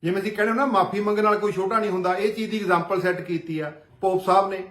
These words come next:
ਇਹ ਖੁਦ ਕੀ ਆ, ਕੈਨੇਡਾ ਦੇ ਵਿੱਚ ਜਾਂਦੇ ਆ, ਜਿਹੜੇ ਉੱਥੋਂ ਦੇ ਆਦਿਵਾਸੀ ਲੋਕ ਸੀਗੇ, ਉਹਨਾਂ ਨਾਲ ਜੋ ਧੱਕਾ, ਉਹਨਾਂ ਦੇ ਸੱਭਿਆਚਾਰ ਨੂੰ ਜਿਹੜਾ ਕੀ ਆ,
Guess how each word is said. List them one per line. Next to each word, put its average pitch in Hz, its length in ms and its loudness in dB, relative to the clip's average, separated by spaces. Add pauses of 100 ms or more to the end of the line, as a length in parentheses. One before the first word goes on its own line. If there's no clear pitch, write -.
(160)
ਇਹ 240 120 4
ਖੁਦ 233 300 4
ਕੀ 247 140 -2
ਆ, 247 80 4
ਕੈਨੇਡਾ 208 400 2
ਦੇ 214 100 4
ਵਿੱਚ 214 160 0
ਜਾਂਦੇ 196 340 2
ਆ, 214 40 6
ਜਿਹੜੇ 208 240 2
ਉੱਥੋਂ 208 320 2
ਦੇ 208 140 6
ਆਦਿਵਾਸੀ 190 500 2
ਲੋਕ 190 220 0
ਸੀਗੇ, 180 460 -4 (120)
ਉਹਨਾਂ 240 200 2
ਨਾਲ 240 140 4
ਜੋ 233 180 0
ਧੱਕਾ, - 280 0
ਉਹਨਾਂ 226 200 2
ਦੇ 233 60 -4
ਸੱਭਿਆਚਾਰ 214 540 2
ਨੂੰ 196 120 -6
ਜਿਹੜਾ 202 200 0
ਕੀ 208 200 -4
ਆ, 202 300 -2